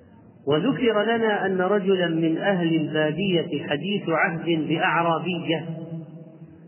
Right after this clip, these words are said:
يعني أنه قد أتى حديثا من البادية، والأعراب من أجهل الناس، وأجدر أن لا يعلموا حدود ما أنزل الله.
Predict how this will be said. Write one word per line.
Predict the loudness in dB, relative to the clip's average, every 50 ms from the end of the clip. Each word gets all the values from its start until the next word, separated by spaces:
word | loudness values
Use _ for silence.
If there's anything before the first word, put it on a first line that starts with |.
| -20 -20 -20 -20 -20 -12 -4
يعني | 0 2 2 2 4 2 2 2 2 0 -2 -4 -8 -12 -14 -14 -14 -6 -2 0
أنه | 0 2 2 2 2 2 2 2 0 0 -4 -8 -14 -16 -16 -18 -18 -18 -18 -20 -20 -20 -20 -20 -20 -20 -20 -20 -20 -20 -20 -20 -20 -20 -20 -20 -20 -20 -20 -20 _ -20 -20 -20 -20 -20 -20 -20 -20 -20 -20 -20 -20 -20 -20 -14 -4
قد | -2 -2 -2 -2
أتى | -2 -2 -2 0 0 -2
حديثا | -2 -2 -2 -2 -2 0 0 -2 -2 -2 -2 -2
من | 0 0 0 0
البادية، | 0 0 0 0 0 0 0 0 0 0 2 2 0 0 -4 -8 -8 -10 -12 -14 -16 -16 -18 -18 -18 -20 -16 -4 0
والأعراب | 0 2 2 2 2 2 2 4 4 4 4 4 4 2 0 -4 -8 -10 -12 -12 -14 -14 -14 -16 -18 -18 -20 -20 -20 -20 -20 -20 -20 -20 -20 -20 -20 -20 -20 -20 -20 -20 -20 -12 -2 0
من | 2 2 2
أجهل | 2 0 0 0 0 0 2 2
الناس، | 0 0 -2 -4 -6 -8 -10 -12 -12 -12 -14 -16 -16 -18 -20 -20 -20 -20 -20 -20 -20 -20 -20 -20 -20 -20 -20 -20 -20 -8 -2
وأجدر | 0 2 2 2 2 0 0 0 0 0 0 0 -2 -2
أن | -2
لا | 0 2 2 2
يعلموا | 4 2 2 2 0 0 0 0 0 0 -2
حدود | -2 -2 -2 -2 0 0 0
ما | 0 0 0 -2 -2
أنزل | -2 -2 -2 -2 -2
الله. | -2 -4 -6 -8 -10